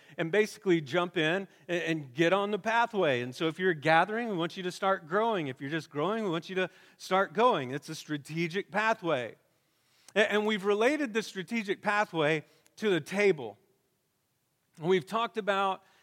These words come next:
the idea of the table in Scripture, how Scripture speaks to dining at the table and coming together and fellowshipping at the table. And we've said this, that the church is a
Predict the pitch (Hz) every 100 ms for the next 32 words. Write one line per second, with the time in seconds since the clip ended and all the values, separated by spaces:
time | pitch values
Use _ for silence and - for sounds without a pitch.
0 | _ 156 165 170 160 139 170 151 139 139
1 | 127 - 202 170 120 101 120 135 123 -
2 | - 170 - 139 107 110 _ _ _ -
3 | 156 135 - 202 170 - 143 - - -
4 | 214 165 - 156 143 117 _ _ _ _
5 | 123 165 185 190 165 127 113 127 147 -
6 | 143 - 196 190 139 127 123 156 190 180
7 | 143 156 135 190 175 151 131 120 - 190
8 | 175 135 147 139 135 156 156 139 127 -
9 | 196 160 117 110 _ _ - - 165 170
10 | 151 214 196 175 208 156 175 151 156 -
11 | 202 202 180 175 160 139